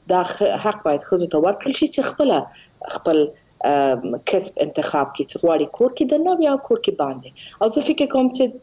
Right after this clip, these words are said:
طالبان لپاره به لا به ډېر وخت ونیسي چې دوی پوه شي چې ښځې په ټولنه کې ځای کم دی، اغیزمنتیا یې څه ده، او دا چې ښځې په سیستماتیک ډول باندې د سیستم نه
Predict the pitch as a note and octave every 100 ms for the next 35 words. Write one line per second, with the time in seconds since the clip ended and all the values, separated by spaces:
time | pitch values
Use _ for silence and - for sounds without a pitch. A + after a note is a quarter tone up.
0 | - A#3+ C4 C4+ C4 C4 B3 A#3 A#3+ A3+
1 | A#3 A#3+ A#3+ B3 - D#3 C#3 - E3+ E3+
2 | - - - G3+ A3+ A3 A3+ G3+ F#3 F#3+
3 | E3+ E3+ E3+ - - - B3+ B3 C4+ C4+
4 | G#3+ G3+ G3 F#3+ E3 - C#3+ C#3 - -
5 | - E3+ F3+ G#3 G#3+ B3+ B3+ C#4+ E4+ -
6 | _ _ _ - F#3 F#3+ F#3 F3+ F3 -
7 | F#3+ G3 G3+ B3+ C#4+ E4 - _ - -
8 | - A3 C#4 D4+ C#4+ C4 D#4 D#4 C#4+ G#3
9 | G#3 G#3 G#3+ G#3 G3+ - B3 A#3+ F#3+ D#3
10 | D3+ D#3 D#3+ F3 - C4 A#3+ D3